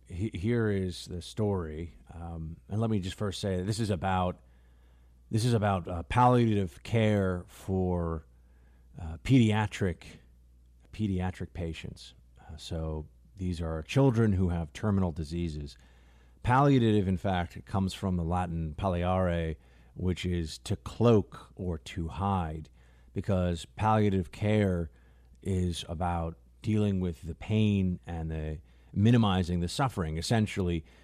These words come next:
you make someone as comfortable as you can for as long as you can, but there is really no hope or effort to treat the underlying disease. So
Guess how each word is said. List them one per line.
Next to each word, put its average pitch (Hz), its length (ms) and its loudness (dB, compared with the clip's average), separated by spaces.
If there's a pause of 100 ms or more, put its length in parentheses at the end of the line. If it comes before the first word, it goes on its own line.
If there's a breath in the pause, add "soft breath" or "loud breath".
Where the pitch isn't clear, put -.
you 98 160 2
make 98 360 4
someone 90 340 0
as 85 100 -2
comfortable 90 640 -2
as 82 140 -4
you 87 80 -4
can 85 500 -2 (300 soft breath)
for 87 240 -4
as 80 160 -6
long 110 280 4
as 82 140 0
you 82 100 -2
can, 78 460 -4 (360 soft breath)
but 92 140 -2
there 87 240 0
is 80 260 -6
really 92 280 2
no 87 580 0
hope 104 340 0
or 87 220 -4
effort 92 480 -4 (540 soft breath)
to 107 100 0
treat 110 360 2
the 90 140 0
underlying 80 760 -2
disease. 78 800 -4 (580 soft breath)
So 80 560 -8